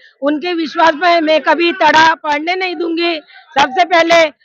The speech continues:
जो स्वच्छता है धुलिया शहर में, स्वच्छता के ऊपर मेरा पूरा पूरा ध्यान रहेगा। नागरिक सुविधा पर मैं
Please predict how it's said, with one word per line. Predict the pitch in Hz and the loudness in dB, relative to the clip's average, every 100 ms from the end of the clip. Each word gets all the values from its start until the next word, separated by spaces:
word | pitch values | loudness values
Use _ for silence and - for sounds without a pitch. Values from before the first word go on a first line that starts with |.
| _ | _
जो | 233 339 | 0 0
स्वच्छता | 339 330 - 359 359 392 | 2 0 0 -2 2 4
है | 339 320 262 - | 4 4 0 -2
धुलिया | 302 311 349 | -4 0 0
शहर | 349 349 339 359 | 2 2 2 2
में, | 359 269 - - 349 | 0 -2 -6 -14 -14
स्वच्छता | - 330 294 339 339 349 | -4 -2 0 0 2 2
के | 370 | 2
ऊपर | 370 349 359 | 0 0 0
मेरा | 330 320 330 320 | 2 2 4 2
पूरा | 320 302 320 | 0 -2 -2
पूरा | 339 330 | 0 0
ध्यान | 285 311 320 | 2 2 0
रहेगा। | 330 330 330 330 311 _ _ 240 | 0 0 2 0 -2 _ _ -2
नागरिक | 277 294 302 349 | 0 0 0 -8
सुविधा | - 339 330 349 349 320 - - - | -6 -4 0 2 4 2 -4 -20 -2
पर | 294 330 | 0 2
मैं | 349 359 349 | 2 2 2